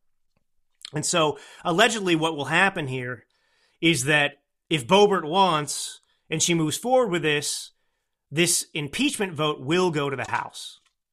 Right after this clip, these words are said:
will go to the House. And there were a lot of things being said by Republicans who oppose this, including,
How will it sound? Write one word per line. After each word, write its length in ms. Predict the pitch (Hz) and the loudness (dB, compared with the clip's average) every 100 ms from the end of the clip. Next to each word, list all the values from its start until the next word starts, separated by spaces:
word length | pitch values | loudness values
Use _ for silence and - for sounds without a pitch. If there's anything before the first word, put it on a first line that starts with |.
| _ | _
will 200 | 139 156 | -2 -2
go 120 | 143 | -2
to 80 | 131 | -4
the 80 | 117 | -6
House. 520 | 113 107 - - - _ _ _ _ _ _ _ _ _ _ _ _ _ _ _ _ _ _ _ _ _ _ _ _ _ | -8 -8 -12 -18 -20 _ _ _ _ _ _ _ _ _ _ _ _ _ _ _ _ _ _ _ _ _ _ _ _ _
And 540 | 156 175 180 170 - _ _ _ _ _ _ _ _ _ _ _ _ _ _ _ _ _ _ _ _ _ _ _ - | 0 2 2 -2 -8 _ _ _ _ _ _ _ _ _ _ _ _ _ _ _ _ _ _ _ _ _ _ _ -8
there 120 | 156 | -2
were 60 | |
a 40 | 185 | 2
lot 240 | 196 285 | 6 6
of 140 | 320 311 | 4 0
things 320 | 262 262 202 | -2 -2 -4
being 200 | 220 214 | -2 -2
said 280 | - 196 175 | -2 -2 0
by 60 | |
Republicans 560 | 156 151 165 175 190 156 | 0 0 0 -2 -2 -4
who 80 | 175 | -4
oppose 420 | 165 156 151 143 | -2 0 0 -2
this, 180 | 151 - | -4 -6
including, 680 | 131 - 170 180 170 156 | -8 -4 0 0 0 -4